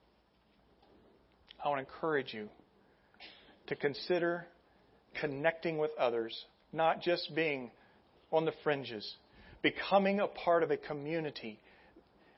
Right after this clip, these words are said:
or a study where you can become known by others and love others, care for them, and let them care for you. And also on the opposite side of that card is a place to jump in and to serve Him,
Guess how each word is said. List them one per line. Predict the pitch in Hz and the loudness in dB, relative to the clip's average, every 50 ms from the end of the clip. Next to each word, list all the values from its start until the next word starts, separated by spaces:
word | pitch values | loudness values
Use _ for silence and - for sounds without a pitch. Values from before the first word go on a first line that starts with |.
| _ _ _ | _ _ _
or | 160 160 160 | 6 6 6
a | 147 | 6
study | - - - - - - 180 165 156 131 120 98 - - - _ _ _ _ _ _ _ _ _ _ _ _ _ _ _ _ - _ _ _ | 4 0 -4 -8 2 8 10 10 10 10 6 0 -6 -12 -20 _ _ _ _ _ _ _ _ _ _ _ _ _ _ _ _ -20 _ _ _
where | - 156 147 | 4 6 6
you | 139 139 139 147 165 185 190 190 196 185 185 - - - - | 6 4 -2 -2 0 2 4 4 2 2 0 -4 -12 -16 -10
can | - 135 127 | -8 -8 -6
become | 123 123 - - - - - 160 151 135 117 113 110 120 - - - | -6 -6 -8 -8 -10 -2 0 2 2 2 2 0 -4 -8 -14 -14 -10
known | - 135 139 143 156 160 165 165 | -4 -2 0 2 2 2 0 4
by | 151 151 147 160 | 6 6 6 6
others | - 147 139 127 120 113 110 - - - - _ _ _ - | 4 2 0 2 0 0 -2 -4 -8 -10 -12 _ _ _ -6
and | 139 127 127 | -6 -4 -4
love | 123 127 131 139 147 143 | 0 4 6 6 6 6
others, | - - 156 147 147 135 131 - - - - - _ _ _ _ - - | 4 2 2 2 0 -2 -4 -6 -12 -18 -20 -20 _ _ _ _ -12 -4
care | - 151 147 143 | 0 0 0 0
for | 139 - 127 | 0 -2 -2
them, | 120 117 113 110 113 - | 0 0 0 -2 -4 -10
and | 131 123 117 | -12 -8 -4
let | 120 120 117 - | -4 -4 -4 -4
them | - 127 120 113 - - | -4 -6 -6 -6 -10 -8
care | - 117 113 107 104 104 - - - _ _ _ _ _ - - - - | -6 -4 -4 -4 -4 -6 -10 -16 -20 _ _ _ _ _ -20 -20 -14 -10
for | - 127 | -8 -4
you. | 120 113 110 110 117 - - - _ _ _ _ _ _ _ _ _ _ _ _ _ _ _ _ _ _ _ - - - - - - - - - - - _ _ _ _ _ _ _ - | -4 -4 -4 -4 -8 -14 -20 -20 _ _ _ _ _ _ _ _ _ _ _ _ _ _ _ _ _ _ _ -20 -18 -16 -16 -16 -16 -18 -20 -20 -20 -20 _ _ _ _ _ _ _ 2
And | 156 156 147 | 8 12 12
also | 151 151 147 - - 151 | 12 12 12 10 8 6
on | 135 131 | 8 8
the | 131 131 131 | 10 12 12
opposite | 139 139 - 139 - - 139 135 | 12 10 10 4 0 0 -2 0
side | - - 139 135 131 | 6 8 10 10 10
of | 131 | 10
that | 131 131 143 151 - | 8 6 6 6 2
card | - - 131 120 117 117 120 123 | 0 4 6 6 8 6 4 2
is | 127 127 - | -2 -4 -6
a | - | -10
place | - - - 139 135 131 131 - - | -12 0 4 4 6 6 4 0 -4
to | - 139 | -8 -8
jump | 143 - 151 135 135 - - | -2 0 0 0 0 0 -2
in | 131 127 131 | -2 -2 -4
and | 127 127 | -6 -8
to | - - | -8 -8
serve | 139 - - 160 151 139 135 - | -8 -2 2 4 4 4 4 0
Him, | 135 123 117 117 | -4 -6 -6 -6